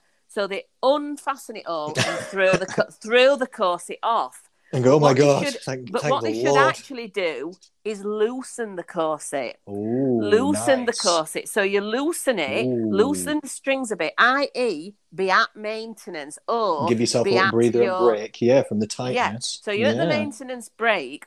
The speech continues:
Speaker 1: or you're at your desired weight, you know, and you, you're back to, you know, your normal life, but at your desired weight. So you're still wearing the corset, as in you're still mindfully eating and making sure that the corset doesn't get too tight,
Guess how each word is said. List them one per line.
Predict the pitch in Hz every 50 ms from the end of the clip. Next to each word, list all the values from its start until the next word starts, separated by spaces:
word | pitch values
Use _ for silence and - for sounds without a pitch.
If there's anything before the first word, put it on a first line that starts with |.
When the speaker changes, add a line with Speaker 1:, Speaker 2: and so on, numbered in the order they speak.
| _ -
Speaker 1:
or | 240 254 247 226 175 147 147 160 185 - -
you're | 180 185 190 185 190
at | 185 180 -
your | 202 196 190 180 180 180 180 180 - -
desired | - 180 175 185 175 180 185 185 175 160 151 _ 156
weight, | 151 160 131 120 127 165 196 - -
you | 208 190
know, | 165 156 160
and | 170 165 165
you, | 165 - -
you're | 160 156 -
back | - 180 175 - _ -
to, | - 180 170 170 165 156 -
you | 151 180 170
know, | 143 143 156
your | 165 160 160 160
normal | 165 180 180 175 175 175 165 170
life, | 175 175 175 165 170 170 -
but | - - -
at | 175 175 -
your | 175 165
desired | 160 165 156 165 160 156 156 156
weight. | 185 156 - _ _ _ _ _
So | - -
you're | 233 226 226 220
still | 214 - - - 262 277 320 330
wearing | 302 294 285 285 277 285 277 262
the | 240
corset, | - - - 247 240 240 220 - - - -
as | 170 185 190 202
in | 190 190 196
you're | 196 190
still | - - - 226 233 247 254 - -
mindfully | 190 185 190 196 202 214 226 247 269 277 285 277 262 - - - 202 180 180
eating | 175 165 151 147 143 - - 139 123 - - _ - - _ -
and | 196 185 190
making | 196 208 220 233 226 - 214 214
sure | 208 - - 214 208 202 208 208
that | 185 - -
the | 196 -
corset | - 220 202 196 185 - - - - 147
doesn't | 175 180 180 208 202 - -
get | 190 185 - - -
too | - 208 180 180 175
tight, | - - 175 170 170 170 170 170